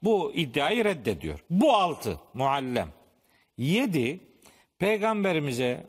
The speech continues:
adamların en önemli suçlamalarından biri artık suçlama başlıyor.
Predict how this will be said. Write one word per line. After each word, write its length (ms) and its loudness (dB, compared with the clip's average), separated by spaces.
adamların 760 0
en 320 -2
önemli 640 -2
suçlamalarından 1040 -2
biri 120 2
artık 300 -2
suçlama 560 0
başlıyor. 440 -4